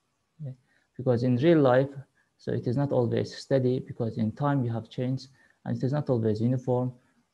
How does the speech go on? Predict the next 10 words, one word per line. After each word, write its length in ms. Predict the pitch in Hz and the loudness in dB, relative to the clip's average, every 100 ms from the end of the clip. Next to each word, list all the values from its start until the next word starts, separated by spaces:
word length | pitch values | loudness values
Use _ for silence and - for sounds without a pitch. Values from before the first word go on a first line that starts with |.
| - | -10
You 120 | 123 | -6
will 120 | 113 | -6
have 200 | 113 117 | -4 -6
the 80 | 117 | -6
decrease 440 | 117 117 - 135 127 | -8 -6 -4 -4 -2
or 140 | 107 | -2
increase 400 | 110 - 131 120 | -2 -2 -4 -2
in 160 | 107 101 | -4 -6
properties. 680 | - 127 127 117 123 - - _ _ - _ _ | -6 -6 -4 -6 -4 -6 -10 _ _ -20 _ _
But 240 | 147 143 | -4 -4